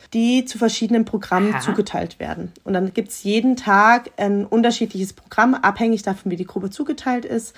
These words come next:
Speaker 1: Es gibt On-Site, also auf dem Platz Programme in verschiedenen Bereichen, von wirklich Activities, äh, die körperlicher Natur sind, ver-, verschiedene Spiele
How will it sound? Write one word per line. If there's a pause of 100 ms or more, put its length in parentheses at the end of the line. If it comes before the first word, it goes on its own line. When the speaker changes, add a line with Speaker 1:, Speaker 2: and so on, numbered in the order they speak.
Speaker 1:
Es
gibt
On-Site, (260)
also
auf
dem
Platz
Programme
in
verschiedenen
Bereichen,
von (140)
wirklich
Activities,
äh,
die (240)
körperlicher
Natur
sind,
ver-,
verschiedene
Spiele